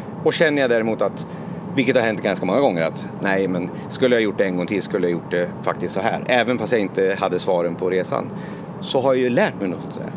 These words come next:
Och om målet finns kvar, visionen eller dit jag vill, så har det ju faktiskt gett mig någonting. Någonting som jag inte hade innan. Jag har ju fått en del svar som är bara nödvändiga. Att jag skulle hitta det svaret redan innan på första försöket, ja, det kan man ju ha med tur. Men,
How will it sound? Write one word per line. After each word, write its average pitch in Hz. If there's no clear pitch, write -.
Och 123
om 123
målet 170
finns 110
kvar, 82
visionen 104
eller 87
dit 90
jag 92
vill, 120
så 135
har 127
det 110
ju 110
faktiskt 113
gett -
mig 95
någonting. 80
Någonting 135
som 117
jag 113
inte 98
hade 123
innan. 113
Jag 107
har 123
ju 135
fått -
en 123
del 98
svar 90
som 107
är 98
bara 127
nödvändiga. 123
Att 113
jag 120
skulle 120
hitta 117
det 131
svaret 107
redan 101
innan 110
på 101
första 101
försöket, 131
ja, 95
det 104
kan -
man 101
ju 101
ha 95
med 85
tur. 90
Men, 87